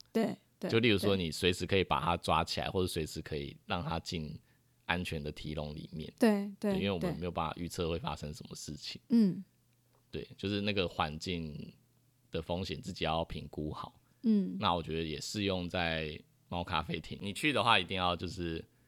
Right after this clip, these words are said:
Speaker 2: 点药啊什么的，你不可能说没有点药就去这种地方。
Speaker 1: <laughs>
Speaker 2: 嗯。
Speaker 1: 对，对，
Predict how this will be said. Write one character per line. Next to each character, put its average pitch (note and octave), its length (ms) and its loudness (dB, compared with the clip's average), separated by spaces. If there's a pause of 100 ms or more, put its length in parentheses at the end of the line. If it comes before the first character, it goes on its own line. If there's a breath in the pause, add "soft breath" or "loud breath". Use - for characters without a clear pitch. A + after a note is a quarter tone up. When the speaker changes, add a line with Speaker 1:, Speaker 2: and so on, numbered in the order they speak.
(280)
Speaker 2:
点 D#2 240 -4
药 F2+ 140 4
啊 D#2 180 2
什 - 100 -10
么 - 120 -10
的， E2 80 -8
你 E2 40 -8
不 - 120 -4
可 G#2 80 2
能 E2+ 100 0
说 F2+ 80 -2
没 F2 100 -2
有 E2 100 -2
点 - 180 -8
药 D#2+ 120 -2
就 D#2 80 -4
去 D#2+ 180 -8
这 D#2 120 -6
种 D2 160 -8
地 - 200 -8
方。 - 140 -12 (220)
Speaker 1:
<laughs> A#3+ 260 0
Speaker 2:
嗯。 G3+ 640 8
Speaker 1:
对， G3 320 2 (220)
对， G3+ 180 -2